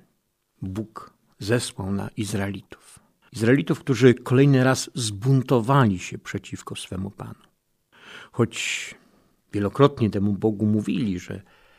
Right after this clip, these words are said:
będziemy pełnić Twoją wolę, będziemy Cię słuchać, będziemy wypełniać Twoje nakazy, to też niejednokrotnie się buntowali. Sprzeciwiali się Panu Bogu. Wracali myślami do Egiptu,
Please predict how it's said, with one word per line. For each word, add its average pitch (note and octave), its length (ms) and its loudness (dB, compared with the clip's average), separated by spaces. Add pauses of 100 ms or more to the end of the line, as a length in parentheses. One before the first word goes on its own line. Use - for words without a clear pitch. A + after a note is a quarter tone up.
(140)
będziemy G#2 380 2
pełnić A#2+ 540 2
Twoją G#2 320 -4
wolę, G2 280 -2
będziemy G#2 420 0
Cię A2 160 -6
słuchać, - 840 -12 (640)
będziemy A2+ 340 4
wypełniać A2+ 640 6 (540)
Twoje A#2+ 320 0
nakazy, A2+ 600 -4 (800)
to - 100 -20
też - 320 -2 (120)
niejednokrotnie A2+ 840 2 (400)
się - 160 -10
buntowali. B2 580 -2 (1000)
Sprzeciwiali C3 640 2
się - 160 -8
Panu G2 340 -4
Bogu. F#2+ 360 -10 (380)
Wracali A#2 440 4
myślami G#2 600 2
do A2+ 160 -4
Egiptu, - 560 -8